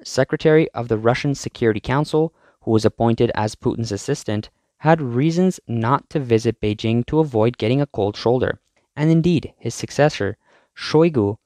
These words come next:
upon arriving at the venue, was asked to wait outside the door for a full ten minutes. The Russian delegation was also divided into groups,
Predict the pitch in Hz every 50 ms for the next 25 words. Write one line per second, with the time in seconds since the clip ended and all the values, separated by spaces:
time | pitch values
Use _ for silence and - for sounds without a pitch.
0 | _ _ _ _ _ _ - 120 - - 117 117 110 107 107 113 117 123 127 127
1 | 120 - - 110 110 - 95 101 113 143 165 180 180 180 185 185 _ _ _ _
2 | _ _ - 135 135 139 - - _ _ - 147 160 175 - - - _ _ -
3 | 185 175 147 120 117 - - 113 127 139 - - 120 110 107 110 - 113 - 113
4 | 120 135 139 - - - 160 170 175 - - 120 110 110 - - 113 104 104 104
5 | 117 120 107 - - - - _ _ _ _ - 110 117 143 180 185 - 233 220
6 | 208 196 180 156 139 123 120 127 - - 151 160 160 _ _ _ _ _ - 135
7 | 139 - - - 131 147 - - 190 170 - 147 120 113 104 110 117 123 - -
8 | 113 113 - - - - 127 - - - - -